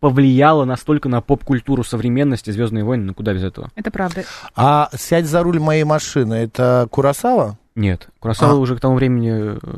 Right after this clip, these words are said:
Speaker 3: А, его уже не было.
Speaker 1: да.
Speaker 3: Это другой какой-то режиссёр,
Speaker 1: Это уже
Speaker 3: типа.
Speaker 1: современное кино.
Speaker 3: Всё понятно.
Speaker 1: Это Хама-, «Хамагути», мне кажется.
Speaker 3: А, да, Хамау-, точно,
Speaker 1: Мы как раз
Speaker 3: Хамагути.
Speaker 1: рассказывали
Speaker 2: Языка с ним.
Speaker 1: о «Зло не существует».
Speaker 2: Да.
Speaker 1: Вот. И второй фильм, тоже Куросавы, это уже более мрачное кино.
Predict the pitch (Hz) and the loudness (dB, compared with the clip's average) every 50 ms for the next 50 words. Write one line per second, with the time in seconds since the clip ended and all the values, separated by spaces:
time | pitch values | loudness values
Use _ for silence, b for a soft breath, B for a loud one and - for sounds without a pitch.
0 | - - 123 127 120 120 120 123 120 131 131 131 127 131 127 127 113 98 95 92 | -2 0 2 2 4 2 2 2 2 2 0 0 0 0 -2 -2 -2 -2 -2 -2
1 | 87 90 92 95 107 107 - 127 120 127 135 135 127 131 113 101 - 104 92 - | -2 -2 0 -2 -2 0 0 0 0 0 0 0 0 0 0 0 -2 -6 -6 -6
2 | 95 92 90 - 92 92 95 98 110 104 - - - 131 127 120 127 123 117 123 | -6 -8 -6 -6 -6 -4 -4 -4 -6 -6 -2 2 2 2 4 4 2 2 2 2
3 | 127 131 127 110 101 95 92 - 101 98 95 98 - - _ _ - - 107 101 | 2 4 4 2 2 -2 -4 -6 -6 -8 -8 -8 -10 -14 _ _ -16 -14 -8 -4
4 | - 117 117 117 104 98 95 107 139 143 143 147 - - 147 143 147 151 170 160 | -2 0 0 0 0 0 0 2 4 4 4 2 2 0 0 2 2 2 0 -2
5 | - - 101 104 101 - 151 170 - 135 139 143 135 135 160 180 165 - - 170 | -2 -4 -6 -6 -2 0 0 0 2 2 2 2 2 2 2 0 0 0 0 -2
6 | 180 185 190 180 - 180 170 135 - - - 107 107 - 123 120 127 139 135 123 | 0 0 -2 0 0 0 0 0 -2 -6 -8 -8 -4 0 0 2 4 4 2 2
7 | 123 - 127 - - 143 113 120 123 123 123 127 120 120 117 - 123 120 123 120 | 2 0 0 2 2 2 2 2 2 4 4 4 4 4 2 2 2 2 2 2
8 | 110 131 135 135 127 - - - - 123 - - 123 113 104 101 - - - 202 | 2 2 2 2 0 0 -4 -6 -8 -8 -6 -4 -2 -2 -2 -2 -6 -10 -10 -8
9 | 196 190 190 113 120 123 120 113 110 - 156 175 185 180 - 170 170 190 196 165 | -6 -6 -4 -2 0 0 0 0 -2 -2 0 2 2 2 2 2 4 4 4 2
10 | - - 196 220 233 214 180 - 165 147 131 123 - 131 127 123 - - 190 208 | 2 0 -2 -2 -2 -2 -2 0 0 0 0 -2 -2 -2 -2 -2 2 2 4 4
11 | 208 180 143 143 151 147 135 127 131 135 131 127 123 123 117 110 - - 127 120 | 4 4 2 2 2 0 0 2 4 4 4 4 4 4 2 2 0 -2 -4 -2
12 | - 139 139 143 151 165 175 | 0 0 2 2 2 0 -2